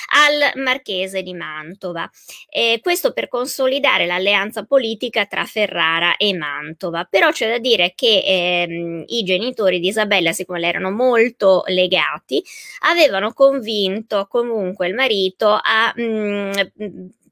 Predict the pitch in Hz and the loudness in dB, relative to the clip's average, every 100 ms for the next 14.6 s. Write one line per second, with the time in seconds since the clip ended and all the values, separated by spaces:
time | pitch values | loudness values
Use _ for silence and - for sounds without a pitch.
0 | _ - _ - - 254 254 254 214 294 | _ -20 _ -6 -2 0 2 2 0 2
1 | 254 202 208 208 226 220 - 175 139 190 | 2 4 0 -2 0 0 0 -2 0 0
2 | 208 - 226 220 208 214 208 - 196 190 | 0 -2 -4 -4 -8 -4 -2 -2 -2 -4
3 | 185 196 185 190 - 214 196 180 180 196 | -2 0 0 0 -2 -4 -2 -2 0 -2
4 | 175 170 - - 190 175 160 165 156 - | -2 -4 -6 0 2 2 0 -2 -4 -6
5 | 196 196 196 185 - 196 190 180 170 165 | -8 -8 -6 -6 -4 -2 0 0 -2 -6
6 | - 196 226 190 180 170 - - - - | -4 -2 0 0 -2 -6 -12 -18 -18 -20
7 | - - 226 196 190 202 226 214 180 185 | -4 2 4 4 2 0 2 4 2 0
8 | 208 196 - 226 196 190 185 190 - 185 | 0 -2 0 0 2 2 2 -2 -2 -6
9 | 202 - 214 190 190 190 185 - 196 175 | -8 -6 -4 2 4 6 4 2 2 2
10 | 160 170 196 190 180 170 175 165 - 170 | 0 -2 -2 -2 -2 -2 -2 -2 -6 -10
11 | 185 - 180 190 185 170 175 - 180 190 | -8 -2 0 0 -4 -6 -6 -4 -4 -4
12 | 175 175 185 175 165 180 190 170 170 175 | -6 -4 -2 -2 -2 -2 0 0 -2 -6
13 | 165 170 185 185 185 175 160 - 226 185 | -6 -6 -2 -2 -2 -6 -6 0 2 2
14 | 170 185 202 180 160 | 2 0 -4 -2 -2